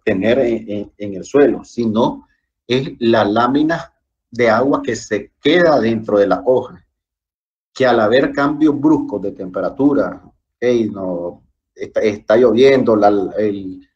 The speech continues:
la hoja quedó húmeda, inmediatamente viene el sol, ah, se aumenta la temperatura, que son las condiciones óptimas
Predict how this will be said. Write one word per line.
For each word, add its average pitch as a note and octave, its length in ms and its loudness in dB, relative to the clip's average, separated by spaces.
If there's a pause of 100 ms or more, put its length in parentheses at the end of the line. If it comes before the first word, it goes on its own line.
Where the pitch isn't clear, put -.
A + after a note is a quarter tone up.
(240)
la G#2+ 180 0
hoja B2 300 4
quedó A#2 240 4
húmeda, B2 720 4 (480)
inmediatamente B2 800 0
viene B2 220 0
el A2 100 -6
sol, C3+ 580 0
ah, B2 220 -2
se A#2+ 120 -4
aumenta A#2 420 0
la A#2 160 0
temperatura, A#2 840 -2 (640)
que A2+ 140 -6
son A#2+ 160 -2
las B2 140 -4
condiciones B2 640 -2
óptimas B2+ 420 -2